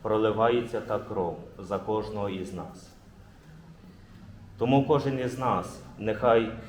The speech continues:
також задумається кожного дня, що ми можемо спокійно встати, можемо спокійно побачити своїх рідних, близьких.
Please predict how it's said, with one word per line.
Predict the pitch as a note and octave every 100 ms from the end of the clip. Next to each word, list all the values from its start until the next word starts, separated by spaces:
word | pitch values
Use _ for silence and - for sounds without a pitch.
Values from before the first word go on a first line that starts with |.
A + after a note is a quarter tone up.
| - -
також | - G#2 C3 A#2+
задумається | A#2 A#2 B2 C3+ B2+ A#2 A2+ A#2 A#2+
кожного | G2+ C#3 D3+ D3 C3 A#2+ A2+
дня, | A2+ G#2 D#2+ - - - - - - - - - - - - - - - -
що | A#2+
ми | A#2
можемо | A#2 C3 C3 B2+ B2 B2 B2 B2 - - - - - -
спокійно | - G#2+ G2 A2+ G#2 G2
встати, | - A2 A#2 A#2 G#2+ G#2+ - - - - - - - - - - - -
можемо | G#2+ A#2 A#2 A2+
спокійно | - A2 G#2+ B2 A#2 G#2+
побачити | A2 G2+ A2+ A2+ A2 G#2+
своїх | - G#2+ G2 F#2
рідних, | G2+ A#2+ A2+ G#2 -
близьких. | G2 G2+ A#2 - A2+